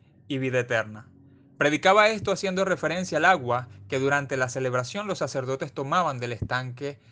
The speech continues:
de Siloé, en una vasija de oro,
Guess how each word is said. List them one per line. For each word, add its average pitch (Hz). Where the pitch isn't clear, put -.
de 123
Siloé, 110
en 127
una 170
vasija 156
de 131
oro, 120